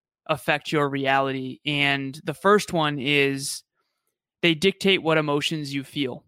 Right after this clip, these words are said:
So every time you go into a circumstance, whether it be this trip to Toronto or the speeches or trainings that we gave earlier this week,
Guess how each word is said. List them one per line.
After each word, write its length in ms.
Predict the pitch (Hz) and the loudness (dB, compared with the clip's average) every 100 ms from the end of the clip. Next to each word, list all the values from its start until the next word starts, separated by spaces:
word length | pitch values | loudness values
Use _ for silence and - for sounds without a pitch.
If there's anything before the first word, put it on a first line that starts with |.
| _ | _
So 240 | - 175 - | 0 2 2
every 240 | 196 214 | 0 0
time 240 | 214 202 190 | -2 0 2
you 80 | |
go 240 | 170 160 160 | 2 4 4
into 220 | 165 151 | 2 0
a 40 | |
circumstance, 720 | 143 151 143 143 - 135 131 | -2 -4 -6 -8 -10 -12 -10
whether 220 | - 143 139 | -8 -4 -4
it 100 | - | -4
be 140 | 147 | -6
this 180 | 139 139 | -4 -4
trip 240 | - 165 | -2 -2
to 120 | - 151 | -2 -6
Toronto 520 | 147 143 143 147 143 | -4 -2 -2 -2 -2
or 100 | 135 | -4
the 100 | 131 | -10
speeches 460 | 131 170 160 156 143 | -8 -4 -4 -4 -6
or 60 | 139 | -6
trainings 380 | 156 143 143 | -4 -2 -4
that 120 | 147 123 | -4 -6
we 100 | 143 | -2
gave 280 | 147 143 | -2 0
earlier 260 | 135 139 131 | -2 -4 -4
this 200 | 131 - | -6 -2
week, 320 | 151 143 - | 0 0 -4